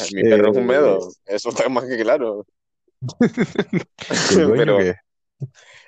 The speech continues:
Speaker 1: el dueño es el medo. Porque claro, aquí todo el mundo se piensa que,
Speaker 2: Ah.
Speaker 1: que nosotros escupimos a todo el mundo, pero esa, ese escupitajo también nos llega a nosotros y nos salpica.
Speaker 2: Claro.
Speaker 1: Yo también soy un medo, señores.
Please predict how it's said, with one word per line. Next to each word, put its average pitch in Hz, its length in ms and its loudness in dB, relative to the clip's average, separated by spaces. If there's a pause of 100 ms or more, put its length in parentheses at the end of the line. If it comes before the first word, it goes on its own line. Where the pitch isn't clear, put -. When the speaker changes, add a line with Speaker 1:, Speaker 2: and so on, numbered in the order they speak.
(100)
Speaker 1:
el 107 140 0
dueño 101 260 -4
es 110 80 -8
el 107 200 2
medo. 120 540 0 (1120)
Porque 113 220 0
claro, 139 240 2
aquí 107 200 0
todo 139 120 0
el 160 60 -4
mundo 185 160 -4
se 180 100 -10
piensa 143 260 -6
que, 139 300 -10
Speaker 2:
Ah. 131 120 -10
Speaker 1:
que - 80 -16
nosotros 120 440 -4 (1120)
escupimos - 500 -8
a 135 60 -4
todo 120 140 2
el 95 60 -4
mundo, 151 200 0
pero - 140 0
esa, - 300 -10
ese 139 180 -6
escupitajo 135 380 -2
también 151 200 -2
nos 165 80 0
llega 170 140 0
a 196 40 -2
nosotros 175 280 -2
y 202 40 -4
nos 196 100 -2
salpica. - 320 -6
Speaker 2:
Claro. 110 120 0
Speaker 1:
Yo 104 100 0
también 147 200 -2
soy 185 180 -6
un 120 80 0
medo, 165 200 0
señores. 113 440 -2